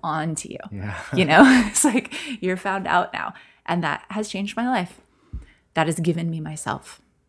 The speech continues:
Speaker 1: It has given me myself. It's a magical thing. It's the coolest.
Speaker 2: And yourself to degrees that you would not have been able to.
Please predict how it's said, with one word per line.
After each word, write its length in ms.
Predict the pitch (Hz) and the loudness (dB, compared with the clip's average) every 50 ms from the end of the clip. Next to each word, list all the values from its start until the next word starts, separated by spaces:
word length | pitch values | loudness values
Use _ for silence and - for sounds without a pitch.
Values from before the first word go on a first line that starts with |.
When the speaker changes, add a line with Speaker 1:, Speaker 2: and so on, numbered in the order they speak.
| _ _ - | _ _ -8
Speaker 1:
It 100 | 214 185 | -6 -6
has 320 | 160 185 185 170 165 180 - _ _ _ _ _ | -6 -6 -8 -8 -8 -10 -14 _ _ _ _ _
given 380 | - - 269 247 247 202 196 190 | -6 -4 0 2 2 2 2 2
me 340 | 185 185 180 180 180 180 180 _ _ _ _ _ _ _ _ _ _ _ _ _ - 226 | 0 0 0 -2 -2 -4 -6 _ _ _ _ _ _ _ _ _ _ _ _ _ -14 -12
myself. 600 | 139 147 - - - - - - _ _ _ _ _ _ _ _ _ _ _ _ _ _ _ _ _ _ _ _ _ _ _ _ _ _ _ _ _ _ - | -12 -12 -10 -10 -10 -12 -12 -14 _ _ _ _ _ _ _ _ _ _ _ _ _ _ _ _ _ _ _ _ _ _ _ _ _ _ _ _ _ _ -12
It's 140 | 196 - - | -12 -10 -10
a 60 | 170 | -8
magical 640 | 175 175 175 180 180 180 170 170 160 151 - - _ _ _ | -8 -8 -8 -8 -8 -8 -10 -10 -12 -16 -18 -20 _ _ _
thing. 100 | _ _ _ _ _ _ _ _ _ _ _ _ _ _ _ _ - | _ _ _ _ _ _ _ _ _ _ _ _ _ _ _ _ -20
It's 220 | _ _ - - | _ _ -20 -20
the 80 | - _ _ | -20 _ _
coolest. 580 | - - - _ _ _ _ _ _ _ _ _ _ - | -20 -20 -20 _ _ _ _ _ _ _ _ _ _ -12
Speaker 2:
And 140 | 120 120 | -10 -8
yourself 520 | 120 120 120 - - - 117 117 123 123 _ - - | -8 -8 -8 -10 -10 -8 -8 -8 -10 -10 _ -14 -12
to 300 | 127 117 113 110 107 - - | -10 -10 -8 -10 -10 -12 -12
degrees 760 | 127 - 110 113 - 110 110 110 110 110 113 110 107 113 110 101 | -12 -12 -12 -12 -10 -8 -8 -6 -6 -6 -6 -8 -8 -10 -10 -10
that 260 | 101 92 90 - - | -8 -10 -10 -12 -14
you 140 | 110 107 101 | -14 -12 -10
would 240 | 101 101 101 104 101 | -10 -10 -10 -10 -10
not 200 | 98 92 92 95 | -10 -8 -8 -8
have 100 | 92 92 | -10 -10
been 120 | 90 87 90 | -10 -10 -10
able 260 | 90 90 87 87 87 | -10 -10 -12 -14 -14
to. 460 | - - - 98 95 95 95 98 | -16 -14 -14 -12 -12 -12 -12 -14